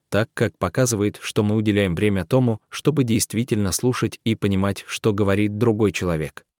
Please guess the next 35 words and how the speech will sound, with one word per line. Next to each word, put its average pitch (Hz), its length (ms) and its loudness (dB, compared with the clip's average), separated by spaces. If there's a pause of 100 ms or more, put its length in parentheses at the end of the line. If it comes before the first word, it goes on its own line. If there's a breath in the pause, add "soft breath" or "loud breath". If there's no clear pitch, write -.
(800)
Это 82 240 0
также 139 360 2
помогает 120 460 2
создать 104 440 0
атмосферу 117 720 2
открытого 107 560 0
общения, 92 540 0 (160)
в - 100 -20
которой 175 480 0
обе 127 240 4
стороны 131 460 2
чувствуют 117 440 0
себя 92 240 0
комфортно, 82 640 -2 (200)
выражая 101 560 0
свои 95 260 0
мысли 101 360 0
и 104 200 -2
мнения. 98 480 0 (1000)
Потратив 131 500 0
время 135 300 4
на 87 180 0
то, 139 180 2
чтобы 107 300 0
выслушать 107 540 -2
и 104 80 0
понять, 82 480 -2 (180)
мы 95 220 2
можем 156 320 2
создать 113 420 2
более 101 380 4
продуктивный 101 840 0
и 117 120 2
содержательный 98 720 0
диалог. 85 520 -2